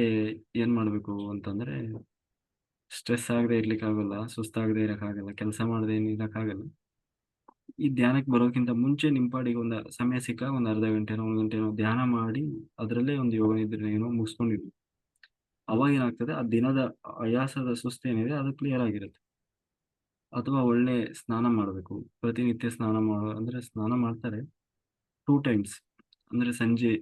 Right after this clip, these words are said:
ನಿಮ್ದೆಲ್ಲ ಕೆಲ್ಸ ಮುಗಿಸಿ ಮನೆಗೆ ಬರ್ತೀರಲ್ವ, ನೀವು ಬೆಳಗ್ಗೆ ಸ್ನಾನ ಮಾಡದೇ ಇದ್ರೂ ಪರವಾಗಿಲ್ಲ, ಆದ್ರೆ ಹೊರಗಡೆ ದಿನಪೂರ್ತಿ ಸುತ್ತಾಡಿ ಎಲ್ಲ ಕೆಲಸ ಮುಗಿಸ್ಕೊಂಡು ಮನೆಗೆ ಬರ್-, ಬರ್ತೀರಲ್ವ, so ಅವಾಗಂತೂ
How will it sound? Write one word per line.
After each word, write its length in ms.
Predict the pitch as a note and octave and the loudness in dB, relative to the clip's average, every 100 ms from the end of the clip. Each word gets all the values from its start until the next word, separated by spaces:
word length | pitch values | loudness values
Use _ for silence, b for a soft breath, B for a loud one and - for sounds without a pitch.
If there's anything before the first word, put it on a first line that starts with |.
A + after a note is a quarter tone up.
| - | 0
ನಿಮ್ದೆಲ್ಲ 440 | A#2 A2+ A2 A2 A#2 | 0 2 2 2 2
ಕೆಲ್ಸ 280 | A2+ G#2+ | 0 -2
ಮುಗಿಸಿ 420 | B2 A2+ G#2+ - A2+ | -2 -2 -4 -2 0
ಮನೆಗೆ 340 | A2 A2 A2+ A2+ | 2 2 0 -2
ಬರ್ತೀರಲ್ವ, 560 | G#2+ G#2 A2 G2+ G2+ B2+ _ _ _ _ _ _ _ _ | -4 -2 -2 -2 -6 -12 _ _ _ _ _ _ _ _
ನೀವು 120 | A2 A#2 | -4 -2
ಬೆಳಗ್ಗೆ 580 | G#2 G#2+ A#2 B2 C#3+ | 2 4 4 2 2
ಸ್ನಾನ 300 | C#3+ C3 B2 C3 B2+ - _ - | 4 2 2 2 -2 -6 _ -2
ಮಾಡದೇ 460 | G#2 G2 A2+ B2 C3+ | -2 0 0 2 0
ಇದ್ರೂ 200 | B2+ - | 0 -2
ಪರವಾಗಿಲ್ಲ, 480 | B2 A2 G#2+ G2+ G2 G2+ - _ _ - | 0 2 0 -2 -6 -10 -16 _ _ -6
ಆದ್ರೆ 200 | G#2+ A2 | -2 -2
ಹೊರಗಡೆ 500 | A2 A2+ A2+ A#2+ A#2+ G#2+ F#2+ A2 G#2+ - | -2 0 2 2 0 -2 -8 -10 -10 -4
ದಿನಪೂರ್ತಿ 500 | A2 A2+ A#2 A#2 A#2 | -2 0 0 0 -2
ಸುತ್ತಾಡಿ 520 | G#2+ G#2+ A2 G#2+ G#2+ A2 - _ _ _ _ - | -4 -4 -2 -2 -2 -6 -10 _ _ _ _ -4
ಎಲ್ಲ 160 | A2+ | -2
ಕೆಲಸ 280 | A2 G#2 G#2 | 0 -2 -2
ಮುಗಿಸ್ಕೊಂಡು 600 | A2 G#2+ - - G#2 G2 G2 - _ - | -2 -2 -4 -4 -2 -4 -8 -14 _ -4
ಮನೆಗೆ 360 | G#2+ G#2 A2+ A#2 | 0 2 4 2
ಬರ್-, 280 | A2 G#2 - | 0 -2 -4
ಬರ್ತೀರಲ್ವ, 540 | A#2 A2 C3 B2 G2 G2 - _ | -4 -4 -2 -2 -2 -6 -14 _
so 140 | - A2+ G#2 | -12 -6 -4
ಅವಾಗಂತೂ 580 | A2 A#2 A#2+ A#2 A#2+ | 0 2 2 0 -2